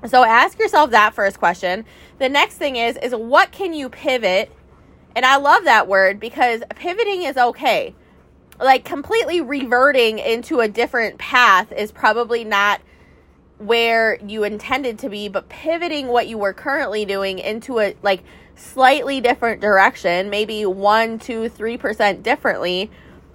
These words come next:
What can you do for the next six months that gets you to your goal? Like, maybe it was that you were gonna be a six-figure earner this year. Maybe it was that you were gonna buy, you were gonna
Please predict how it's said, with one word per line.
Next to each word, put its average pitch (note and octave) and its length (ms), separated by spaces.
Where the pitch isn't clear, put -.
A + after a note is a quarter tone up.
What C4+ 320
can G4+ 200
you D4+ 180
do B3+ 340
for A#3 120
the A#3 100
next A#3+ 260
six G#3+ 240
months B3 300
that G#3+ 240
gets D4+ 300
you C#4+ 120
to - 180
your G#3+ 220
goal? G3+ 440
Like, A3 220
maybe F#4 380
it A3 120
was D4+ 280
that B3+ 120
you A#3+ 100
were A#3 100
gonna A3+ 160
be A3 100
a A3 80
six-figure A3 500
earner F#3 280
this F3 180
year. D3+ 220
Maybe C4+ 280
it F#4+ 180
was D#4+ 340
that C#4+ 100
you C#4 120
were C4+ 100
gonna B3+ 180
buy, A3 360
you A#3 160
were A#3+ 120
gonna G#3+ 380